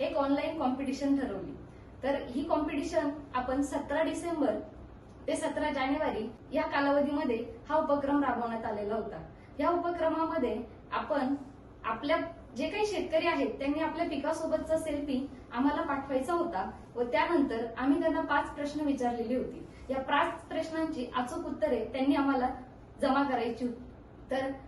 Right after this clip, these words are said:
जवळपास आम्हाला पाचशेहून अधिक शेतकऱ्यांचे या ठिकाणी आम्हाला सेल्फी जमा झालेले आहेत. अचूक उत्तरांमध्ये आम्हाला तीनशेहून अधिक Google फॉर्म जमा झालेले आहेत. तर या सगळ्या Google फॉर्म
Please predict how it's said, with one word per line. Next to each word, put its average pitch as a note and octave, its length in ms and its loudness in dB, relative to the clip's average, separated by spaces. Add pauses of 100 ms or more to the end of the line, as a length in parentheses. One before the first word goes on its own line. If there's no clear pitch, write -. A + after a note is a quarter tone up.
(100)
जवळपास C#4 600 4 (300)
आम्हाला C#4 440 6 (500)
पाचशेहून F4+ 580 2
अधिक F4+ 280 0
शेतकऱ्यांचे D4 800 0 (300)
या D#4 120 4
ठिकाणी B3+ 540 2 (300)
आम्हाला C4+ 320 2
सेल्फी D4+ 420 0
जमा C#4 260 4
झालेले G#3+ 320 2
आहेत. G#3+ 240 -2 (260)
अचूक D#4+ 400 -2
उत्तरांमध्ये D#4 800 2 (1400)
आम्हाला C#4 280 4
तीनशेहून E4+ 600 4
अधिक B3+ 320 0
Google C#4 320 2
फॉर्म C#4 220 4
जमा A#3+ 240 2
झालेले G3+ 320 -2
आहेत. G3 220 -4 (540)
तर D#4+ 200 4 (480)
या F4 240 6
सगळ्या F4+ 420 4
Google E4+ 380 0
फॉर्म D#4 200 0